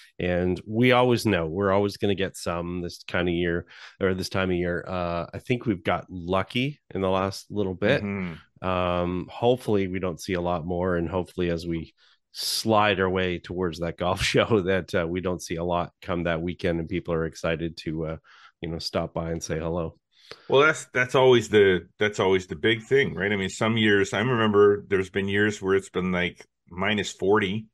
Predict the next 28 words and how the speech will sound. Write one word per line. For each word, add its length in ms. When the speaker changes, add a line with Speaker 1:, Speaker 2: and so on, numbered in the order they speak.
Speaker 1:
Mm-hmm. 340
Speaker 2:
Uh, 220
hasn't 320
been 140
a 80
lot 280
of 80
snow, 600
but 200
it's 120
Speaker 1:
Sure. 80
Speaker 2:
been 100
super 360
cold. 600
And 320
there's 200
Speaker 1:
Yep. 80
Speaker 2:
other 100
years 360
where 200
we 120
get 140
a 60
snowstorm 640
the 80
night 260
before. 720
Um, 500